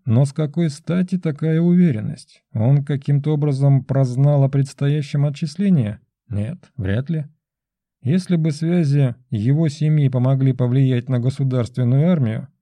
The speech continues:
я бы уж был отчислен. Тут что-то нечисто. «Молодец, Павел», кивнул Роман Викторович. «Такого же настроя я ожидаю от вас и на Олимпиаде».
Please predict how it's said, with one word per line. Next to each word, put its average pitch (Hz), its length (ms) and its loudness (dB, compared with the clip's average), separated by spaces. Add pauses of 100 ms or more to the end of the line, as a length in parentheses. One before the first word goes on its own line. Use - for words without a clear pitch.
(140)
я 175 260 0
бы 147 180 -2
уж 123 200 -2
был 120 260 2
отчислен. 113 600 -6 (1080)
Тут 185 220 -8
что-то 180 340 -6
нечисто. 165 800 -2 (580)
«Молодец, 160 480 2
Павел», 120 340 -4 (600)
кивнул 117 440 0
Роман 113 300 0
Викторович. 110 600 -6 (760)
«Такого 131 340 2
же 120 80 2
настроя 156 560 0
я 143 240 0
ожидаю 147 500 0
от 139 120 -4
вас 151 360 -2
и 139 140 2
на 139 140 6
Олимпиаде». 143 720 2